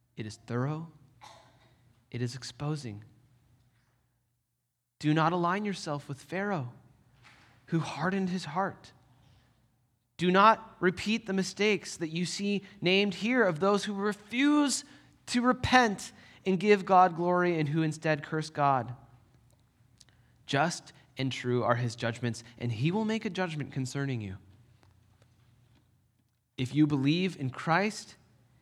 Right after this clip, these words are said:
if you will claim his blood to cleanse you, then you will hear a word of pardon, and it will be just. But if you refuse the blood offered freely to you,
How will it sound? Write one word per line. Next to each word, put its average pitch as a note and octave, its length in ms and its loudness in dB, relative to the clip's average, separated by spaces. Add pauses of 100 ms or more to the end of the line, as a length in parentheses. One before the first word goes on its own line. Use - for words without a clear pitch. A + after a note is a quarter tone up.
(520)
if - 120 -14
you C#3 100 0
will B2+ 120 -2
claim E3 520 0
his D#3 160 -2
blood D3 380 2
to - 60 -14
cleanse D#3 400 -4
you, F#3 240 -2 (480)
then A2 160 -8
you A#2+ 80 -2
will A2 80 -4
hear C#3+ 260 -2
a C#3+ 100 -4
word D3 520 0 (400)
of - 160 -8
pardon, F3 580 -6 (800)
and B2 120 2
it B2 80 -2
will A#2 120 -6
be A#2+ 140 -2
just. G#2+ 480 -10 (1300)
But - 120 -12
if G#2 180 -12
you C3 100 2
refuse D#3 560 0
the D#3 80 -8
blood C3+ 340 2
offered B2 400 -6
freely D3 420 -4
to D3+ 180 -12
you, C#3 320 -6